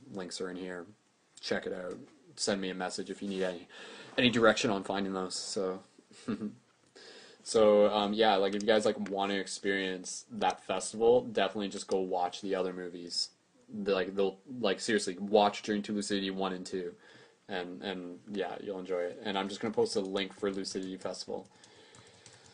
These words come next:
So lucidity festival dot com, happening April tenth-ish in, uh, Santa Barbara, or, like, Santa Ynez, California.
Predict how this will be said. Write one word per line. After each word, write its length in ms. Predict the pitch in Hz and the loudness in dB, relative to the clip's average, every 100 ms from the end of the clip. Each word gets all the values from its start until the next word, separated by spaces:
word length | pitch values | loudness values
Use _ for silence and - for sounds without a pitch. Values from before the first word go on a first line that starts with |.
| - - - | -20 -18 -6
So 160 | 107 | -2
lucidity 420 | 101 110 143 135 | 0 6 8 8
festival 320 | 123 120 - 110 | 6 4 4 2
dot 160 | 104 | 2
com, 380 | 104 101 98 95 | 2 2 2 -2
happening 560 | - 104 104 101 98 101 | -4 -2 0 -2 -2 -2
April 380 | 101 107 98 92 | -2 2 0 0
tenth-ish 1040 | - 107 104 - - - 123 - - - - - - | -4 -4 -4 -6 -12 -2 -2 -2 -4 -8 -14 -14 -4
in, 380 | 107 101 101 | -2 0 0
uh, 180 | 95 95 | -2 -2
Santa 240 | 92 107 101 | -2 -2 0
Barbara, 320 | 95 90 87 _ _ - - | 0 -2 -6 _ _ -20 -6
or, 240 | 104 92 | 0 2
like, 300 | 92 92 - | 0 -2 -4
Santa 220 | - 104 101 | -4 -2 -2
Ynez, 420 | 98 92 90 - | -4 -6 -6 -8
California. 600 | - 90 - 92 87 | -6 -6 -6 -12 -12